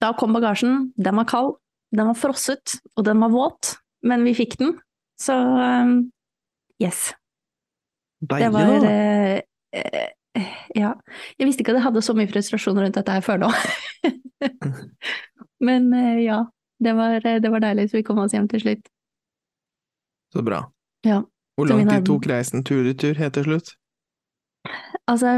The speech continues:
Speaker 1: vi starta jo, vi dro hjemmefra hos mamma halv åtte på morgenen, kvart over sju, halv åtte. Jeg var hjemme halv tre. Tre.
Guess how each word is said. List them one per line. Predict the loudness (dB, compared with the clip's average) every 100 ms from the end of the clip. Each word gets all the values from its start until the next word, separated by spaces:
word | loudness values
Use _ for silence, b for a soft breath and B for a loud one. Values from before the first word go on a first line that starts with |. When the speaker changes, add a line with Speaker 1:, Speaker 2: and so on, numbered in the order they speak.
| 2
Speaker 1:
vi | 2 2
starta | 0 -2 -2 -4 -4 -2 0
jo, | 0 2
vi | 2
dro | 2 2 2 2
hjemmefra | 4 2 2 0 -2 2 2
hos | 2
mamma | 2 2 2 2 0 -2 -8 -6
halv | 0 2 0
åtte | -2 -4
på | 0 2
morgenen, | 2 2 2 2
kvart | 0 2
over | 2
sju, | 2
halv | 2 2 0
åtte. | 0 0 -2 -6 _ _ _ _ _ _ -2
Jeg | 0
var | 2 2
hjemme | 2 2 2 2 2 0 -6 _ _ _ _ _ _ _ -4
halv | -2 -2 -4 _ -6
tre. | -2 -2 -4 -10 _ _ _ _ _ -6
Tre. | -4